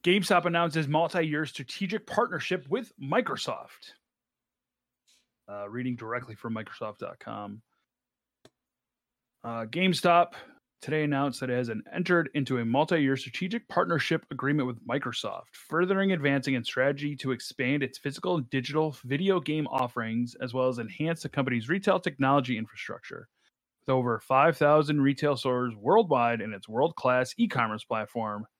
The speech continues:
GameStop leverages its vast customer network, rewards, and omni-channel capabilities to deliver enhanced gaming solutions to its customers. Through the partnership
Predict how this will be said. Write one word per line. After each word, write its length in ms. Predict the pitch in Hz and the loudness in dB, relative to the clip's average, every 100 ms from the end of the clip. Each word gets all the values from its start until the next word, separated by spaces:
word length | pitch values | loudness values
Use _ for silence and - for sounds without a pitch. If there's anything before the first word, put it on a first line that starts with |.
| _ | _
GameStop 640 | 156 214 214 - 139 139 | 2 4 4 4 4 4
leverages 580 | 120 120 123 120 117 107 | 2 0 2 0 -2 -6
its 160 | 98 - | -12 -4
vast 300 | 135 165 - | 0 0 0
customer 280 | 135 - 110 | -2 -2 -4
network, 400 | 131 120 117 - _ _ _ _ | -2 -2 -4 -8 _ _ _ _
rewards, 460 | 127 123 156 156 127 | -6 4 6 6 4
and 80 | 113 | 2
omni-channel 640 | 151 202 170 160 151 143 | 4 4 4 2 4 2
capabilities 680 | - 151 127 123 120 120 117 | 0 -2 0 -2 0 -2 -4
to 60 | - | -8
deliver 300 | 104 101 98 | -12 -10 -10
enhanced 360 | 104 143 113 | -2 0 0
gaming 240 | - 127 123 | -2 0 0
solutions 440 | 120 113 107 107 | -2 -6 -6 -10
to 80 | 107 | -10
its 100 | 101 | -12
customers. 520 | - - - 85 - - _ _ _ _ - | -12 -16 -18 -20 -20 -20 _ _ _ _ 4
Through 180 | 254 320 | 8 8
the 80 | |
partnership 600 | 233 254 262 160 147 165 | 8 6 8 6 6 2